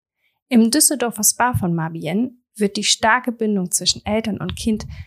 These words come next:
von den Expertinnen unterstützt. In der heutigen Folge unterstützt uns auch noch Miri. Sie ist Kinderkrankenschwester mit Fortbildung zur Familienkinderkrankenschwester mit dem Fokus auf die Förderung der Eltern-Kind-Bindung und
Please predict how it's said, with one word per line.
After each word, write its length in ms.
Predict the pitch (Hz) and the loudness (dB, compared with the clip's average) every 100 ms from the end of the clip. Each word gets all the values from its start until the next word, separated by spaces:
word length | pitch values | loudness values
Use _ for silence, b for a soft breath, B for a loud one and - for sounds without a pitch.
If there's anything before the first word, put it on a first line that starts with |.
| B | B
von 160 | - 202 | 0 2
den 140 | - | 2
Expertinnen 920 | - - - 208 214 220 226 233 269 | 0 -2 0 -2 0 0 0 -2 -4
unterstützt. 680 | 226 214 208 - - - - _ _ _ _ | -4 -2 0 -2 -4 -6 -6 _ _ _ _
In 80 | 220 | 2
der 140 | 214 | 4
heutigen 400 | 220 294 294 262 | 4 2 0 -4
Folge 540 | 233 - 208 208 208 - | -2 -2 -2 -2 -4 0
unterstützt 520 | 226 202 - 220 - | 2 2 0 -2 -4
uns 100 | 226 | -2
auch 140 | - 185 | 0 0
noch 160 | 202 | 0
Miri. 420 | 220 269 247 - _ _ - | 2 2 2 -8 _ _ -4
Sie 160 | - | 0
ist 160 | 233 - | 2 0
Kinderkrankenschwester 1000 | 330 320 262 - 180 165 - 170 - 202 | 2 2 2 0 0 0 -2 -2 -2 2
mit 180 | 208 202 | 0 0
Fortbildung 600 | - 285 277 220 208 208 | 0 -2 0 0 0 -2
zur 160 | - - | -4 -4
Familienkinderkrankenschwester 1500 | 202 240 233 190 190 175 - - 165 165 - 170 - 254 B B B _ | 0 2 2 -2 -4 -6 -6 -6 -2 -2 -2 -2 0 0 B B B _
mit 160 | 466 480 | -2 2
dem 120 | 415 | 2
Fokus 460 | 359 240 233 233 - _ | 4 0 0 -4 -6 _
auf 220 | - 339 285 | 0 2 0
die 80 | |
Förderung 560 | - 214 190 190 185 190 | -2 0 2 0 -4 -4
der 160 | - - | -4 -2
Eltern-Kind-Bindung 920 | 226 226 202 190 170 185 170 175 - _ | 0 -2 0 -2 -2 -4 -2 -4 -8 _
und 220 | 277 277 | -2 -2